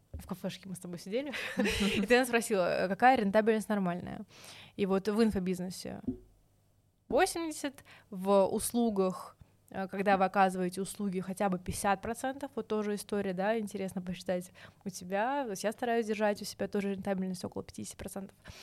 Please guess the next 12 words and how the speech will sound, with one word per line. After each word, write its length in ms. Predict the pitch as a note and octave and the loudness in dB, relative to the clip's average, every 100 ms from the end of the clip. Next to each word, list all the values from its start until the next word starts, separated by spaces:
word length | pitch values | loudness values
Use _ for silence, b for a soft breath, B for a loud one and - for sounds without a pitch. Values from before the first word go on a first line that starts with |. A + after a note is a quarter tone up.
| B B - | B B -4
И 80 | A#3+ | 0
есть 640 | C4+ C4+ A3+ G3+ A#3 - | 4 6 6 4 -2 -2
еще 300 | E3+ G#3+ A3 | -4 2 2
вот, 240 | F3+ F3+ F#3 | 0 -4 -4
эм, 560 | F3+ F3+ E3 F3 F3+ | -4 -2 -4 -6 -4
товарка, 640 | F#3 F#3 C#4+ F4 D4+ D4 D4 _ _ _ _ _ _ _ _ - | -2 4 4 4 -2 -4 -8 _ _ _ _ _ _ _ _ -6
есть 260 | G3 E3+ | -4 -4
еще 180 | F3 F3+ | -8 -8
производство, 840 | - F#3 F#3+ G3 C4 D4+ - - - | -4 0 0 2 2 2 -2 -4 -4
то 100 | F#3 | -6
есть 180 | - - | -10 -6
разные, 680 | G3 G3+ A3+ G#3+ F#3+ F#3 | 0 0 0 -4 -4 -8